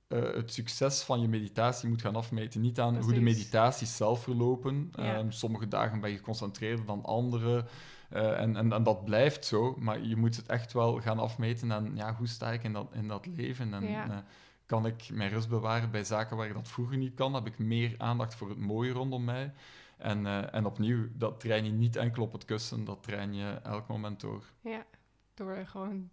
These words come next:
Speaker 2: te doen en het te erva-, ervaren.
Speaker 1: Ja, ja,
Speaker 2: <laughs>
Speaker 1: helemaal.
Speaker 2: Ja, supermooi. En, ehm, eh, nou, je had net al uitgelegd, hè, van, eh,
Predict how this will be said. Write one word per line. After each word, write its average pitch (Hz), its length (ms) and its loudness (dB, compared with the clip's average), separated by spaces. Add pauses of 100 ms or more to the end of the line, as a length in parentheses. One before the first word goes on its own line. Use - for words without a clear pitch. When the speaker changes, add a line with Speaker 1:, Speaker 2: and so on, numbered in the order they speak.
Speaker 2:
te 208 120 -4
doen 190 280 -2
en 190 180 -4
het 190 180 -8
te 208 60 -2
erva-, 196 180 -2 (100)
ervaren. 196 500 6 (180)
Speaker 1:
Ja, 269 340 8
ja, 107 160 2 (100)
Speaker 2:
<laughs> - 40 -8
Speaker 1:
helemaal. 113 240 0 (280)
Speaker 2:
Ja, 107 100 -8 (400)
supermooi. 196 680 -2 (340)
En, 247 400 2
ehm, 233 640 4 (1300)
eh, 214 180 0
nou, 208 220 4
je 202 120 4
had 220 160 2
net 233 200 2
al 214 340 4 (280)
uitgelegd, 220 600 2
hè, 214 140 -2
van, 202 500 -2
eh, 202 220 -2